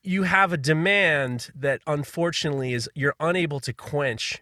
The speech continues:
the de-, you quench the demand, really.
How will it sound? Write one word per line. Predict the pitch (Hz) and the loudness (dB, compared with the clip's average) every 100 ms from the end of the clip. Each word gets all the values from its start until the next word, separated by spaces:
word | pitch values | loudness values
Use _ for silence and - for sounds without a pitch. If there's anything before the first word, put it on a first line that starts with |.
| - | -8
the | 117 | -6
de-, | 104 123 | -4 -6
you | 131 123 | -6 -10
quench | - - 185 175 | -4 2 2 2
the | - | -4
demand, | 117 151 190 262 92 - | -2 4 6 4 0 -6
really. | 135 196 127 98 | 2 2 2 -6